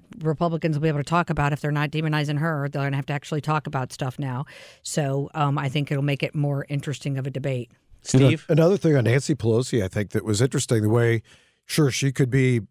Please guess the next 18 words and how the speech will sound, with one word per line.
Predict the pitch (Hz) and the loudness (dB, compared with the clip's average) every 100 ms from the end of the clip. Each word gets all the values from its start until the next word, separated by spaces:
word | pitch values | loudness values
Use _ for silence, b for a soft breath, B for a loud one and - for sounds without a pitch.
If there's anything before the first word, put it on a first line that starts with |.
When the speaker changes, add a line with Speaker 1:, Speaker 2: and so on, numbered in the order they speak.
| - | -4
Speaker 2:
more | 107 135 165 151 | 2 4 4 2
than | 123 | 0
a | |
thorn | - 120 120 110 | -2 0 2 0
in | |
the | 98 | -2
side | - 110 107 107 | 0 2 2 0
of, | 101 92 90 90 - 92 | 0 0 0 -2 -4 -4
uh, | 80 78 78 | -4 -4 -6
the | 76 | -4
maga | 107 107 120 110 | 0 2 0 -2
crowd | - 117 117 110 107 | -2 2 4 2 0
and | 92 | -2
Donald | 98 107 104 | 0 0 -2
Trump. | - 139 180 B B B - | 0 0 0 B B B -2
She | 123 | 2
also | 165 214 254 | 2 0 -2
kept | - 165 | 2 2